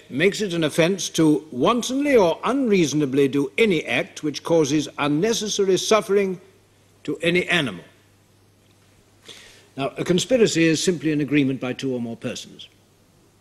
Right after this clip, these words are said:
There's no dispute that the, uh, the tests alleged occurred and that the two accused agreed together to the carrying out of those tests.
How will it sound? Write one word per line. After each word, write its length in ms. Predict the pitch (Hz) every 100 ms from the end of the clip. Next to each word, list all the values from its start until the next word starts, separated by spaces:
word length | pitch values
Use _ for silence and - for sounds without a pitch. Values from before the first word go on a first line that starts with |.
| -
There's 340 | 139 143 139
no 280 | 151 190 240
dispute 640 | 175 156 - 139 160 104 -
that 220 | 127 -
the, 340 | 117 110 98
uh, 80 | 90 - _ _ -
the 80 |
tests 360 | 117 165 139 -
alleged 420 | 127 131 104 -
occurred 500 | 135 - 175 131 190 - _ _ _ _ _ _ -
and 240 | 131 143
that 160 | 123 117
the 140 | 135
two 180 | - 196
accused 480 | 196 - 170 247 214
agreed 380 | 143 156 185 165
together 420 | 151 160 143 214
to 100 | 175
the 120 | 196
carrying 380 | - 175 175 190
out 180 | 196 135
of 100 | 95
those 220 | 92 90
tests. 460 | 117 87 - -